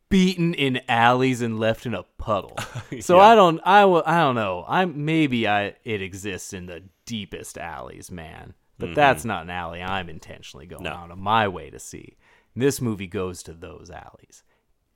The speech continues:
Speaker 1: As Bradley Cooper flees circus life, after he maybe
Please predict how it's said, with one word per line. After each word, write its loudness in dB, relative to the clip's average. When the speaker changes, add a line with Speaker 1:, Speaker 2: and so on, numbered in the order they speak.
Speaker 1:
As 0
Bradley -2
Cooper -8
flees -6
circus -14
life, -14
after 2
he -6
maybe -2